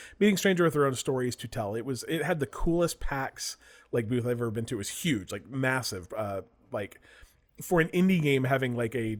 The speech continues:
twenty-by-twenty space is very big. Um, it's developed by, um, one of the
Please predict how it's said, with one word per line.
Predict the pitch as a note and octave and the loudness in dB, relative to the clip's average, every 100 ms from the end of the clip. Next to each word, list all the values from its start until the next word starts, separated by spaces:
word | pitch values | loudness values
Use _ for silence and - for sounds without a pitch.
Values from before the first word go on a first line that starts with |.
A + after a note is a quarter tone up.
| - | -8
twenty-by-twenty | - B2+ B2+ B2+ B2 A#2 A2 A#2 A2+ | -6 -2 0 2 0 -2 2 2 2
space | G#2 - G#2 A2 - | -4 -4 -4 -6 -6
is | A2+ F#2 | -6 -6
very | F2+ F#2+ F#2 F#2 | -8 -10 -8 -8
big. | E2+ E2 D2+ D2 - - - _ A2+ | -6 -6 -6 -10 -16 -20 -20 _ -4
Um, | G#2+ G#2 | -2 -4
it's | - | -4
developed | B2 C3+ C#3+ B2 | -2 0 0 -2
by, | B2 A2+ A2 A2 G#2+ G#2+ | -2 0 0 -2 -4 -6
um, | G2+ G2+ F#2+ F#2 F#2 F2+ - - _ _ _ _ _ _ _ - | -4 -4 -4 -6 -8 -12 -16 -20 _ _ _ _ _ _ _ -6
one | E3 D3 | 2 4
of | C#3+ | 6
the | C3+ B2 A#2+ A#2+ | 6 6 4 0